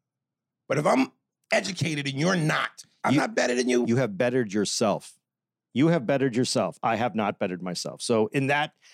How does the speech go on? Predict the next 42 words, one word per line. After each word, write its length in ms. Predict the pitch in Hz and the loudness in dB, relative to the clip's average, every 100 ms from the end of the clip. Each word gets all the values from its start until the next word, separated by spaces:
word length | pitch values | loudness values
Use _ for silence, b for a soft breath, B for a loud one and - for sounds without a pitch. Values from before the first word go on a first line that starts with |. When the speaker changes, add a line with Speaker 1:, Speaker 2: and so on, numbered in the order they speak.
| B | B
Speaker 2:
in 120 | 156 156 | 0 2
that 280 | 151 135 - | 2 0 -2
line 480 | 135 151 180 131 127 | 2 4 2 -2 -6
that 160 | 98 | -6
you 60 | 120 | -4
would 80 | 107 | -2
have 140 | 92 | -4
to 80 | 107 | -2
draw, 220 | 104 101 | 0 2
yes. 500 | 104 127 117 - - _ _ _ _ _ _ _ _ _ | 2 0 0 -6 -14 _ _ _ _ _ _ _ _ _
But 260 | 170 135 - _ - | 0 0 -6 _ -6
then 300 | 127 139 117 | -2 -2 -2
add 500 | 139 110 101 131 135 - | -2 0 0 -2 -8 -6
the 100 | 170 | -4
color 320 | - 262 208 | 0 2 2
thing 280 | - 104 87 | 0 -4 -4
to 180 | 101 80 | -6 -6
it. 120 | 76 _ | -8 _
Now 200 | 120 113 | -2 0
you're 240 | 113 120 101 | 2 2 2
black 400 | 127 139 110 117 | 2 0 0 0
also. 380 | 113 - 85 - | -2 -2 -6 -6
So 180 | - 123 | -2 2
that, 280 | 131 123 - | 2 0 -4
that 240 | 117 120 123 | 0 0 2
is, 380 | 156 165 135 - - | 2 2 -2 -6 -6
and 120 | 95 | -2
at 120 | 104 101 | 0 0
the 80 | |
time, 400 | 165 196 269 165 | 0 0 2 0
that 220 | 131 92 87 | 0 -2 0
was 280 | 120 123 104 | 0 0 0
what 220 | 110 98 - | -2 -2 -8
held 340 | - 107 120 | -4 -2 0
people 440 | 107 - 113 135 - | -2 -2 0 0 0
down 360 | 131 139 135 | -4 -4 -6
into, 640 | 92 76 73 - 87 110 127 _ _ _ _ _ - | -10 -16 -12 -6 -2 -2 -4 _ _ _ _ _ -6
and 260 | 113 131 | -6 -2
still 320 | - - 120 143 | -4 0 0 0
to 100 | 180 | 0
this 200 | 170 - | 0 0
day, 360 | 208 220 139 | 0 0 -2